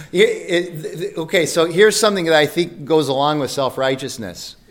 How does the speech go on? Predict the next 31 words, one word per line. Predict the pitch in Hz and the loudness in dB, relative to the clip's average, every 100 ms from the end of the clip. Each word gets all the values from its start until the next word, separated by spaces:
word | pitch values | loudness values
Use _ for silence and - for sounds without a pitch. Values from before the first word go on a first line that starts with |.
| - | -14
and | - 123 | -8 -4
I | 123 | -2
have | 135 113 | -2 -4
experience | - 135 127 120 117 | -6 -6 -4 -6 -10
in | 98 | -12
this. | 92 - - - | -12 -16 -20 -8
Argumentativeness, | 147 170 170 151 139 156 127 101 87 87 - 95 - - | 0 0 0 0 0 0 -2 -4 -8 -14 -12 -14 -16 -12
too, | 123 95 - - - - - - - | -10 -10 -14 -20 -20 -20 -20 -20 -12
right? | 104 110 135 - - - - - - - - - - _ | -4 -4 -4 -8 -20 -20 -20 -20 -20 -20 -20 -20 -20 _
So, | - 147 139 123 - - | -4 2 2 2 -4 -6
you | 139 | -4
know, | 120 110 | -4 -2
argue | 135 147 143 143 | 2 2 2 -4
somebody | - 143 131 131 | -2 0 0 0
into | 131 123 | -2 -4
the | 104 | -6
kingdom. | - 131 131 127 127 127 - _ _ _ _ - - - - - - | -6 -8 -6 -6 -8 -12 -20 _ _ _ _ -20 -20 -20 -20 -20 -10
You | 117 | -8
know, | 117 113 113 139 | -6 -6 -8 -10
it's, | - | -8
it's | 208 160 | -8 -4
up | 180 190 | -4 -4
to | |
me. | 180 190 131 | -4 -4 -4
It's | 98 | -6
not | 127 147 | -6 -4
up | 143 143 | -4 -4
to | 127 | -6
the | 120 | -4
Holy | 123 | -6
Spirit. | 107 - 123 107 85 | -8 -8 -6 -6 -6